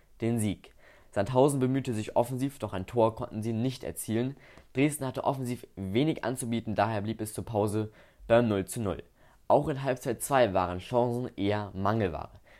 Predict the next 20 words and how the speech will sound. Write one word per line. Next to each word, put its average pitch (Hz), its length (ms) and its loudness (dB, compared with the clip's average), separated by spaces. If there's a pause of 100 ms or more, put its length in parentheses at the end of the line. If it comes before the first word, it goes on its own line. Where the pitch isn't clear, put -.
(140)
Dafür 123 300 2
gab 107 180 2
es 107 100 -6
vermehrt 104 520 -2
Karten. - 500 -2 (240)
In 104 80 -4
der 98 140 -2
zweiundsiebzigsten 127 800 -4
trat - 280 -6
Dresdens 117 380 -2
Löwe 127 340 2 (320)
gegen 107 220 -2
Nauber 110 340 4
nach 104 440 -2 (220)
und 98 80 -12
bekam 110 300 -4
dafür 123 480 2 (300)
die 104 80 -4
rote 95 340 -6
Karte. - 360 -8